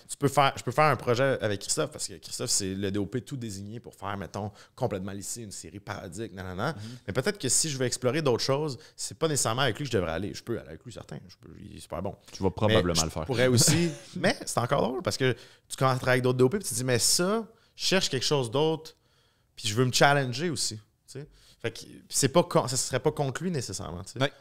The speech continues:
Speaker 2: ouais, absolument.
Speaker 1: Puis il y a de quoi quand t'es peut-être plus jeune, quand on a vingt-quatre,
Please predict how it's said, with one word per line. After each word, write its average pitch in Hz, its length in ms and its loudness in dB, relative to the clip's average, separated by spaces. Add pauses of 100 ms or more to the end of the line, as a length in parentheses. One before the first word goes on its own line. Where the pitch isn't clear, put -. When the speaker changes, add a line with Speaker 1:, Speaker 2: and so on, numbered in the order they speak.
Speaker 2:
ouais, 104 120 -2
absolument. 87 320 -2
Speaker 1:
Puis 80 80 -8
il 113 60 -10
y - 20 6
a 127 40 4
de 117 60 -2
quoi 170 160 4
quand 151 160 2
t'es 135 140 -2
peut-être 139 260 0
plus 135 140 -2
jeune, 139 240 2
quand 113 200 0
on 117 60 -2
a 123 240 2
vingt-quatre, 110 640 0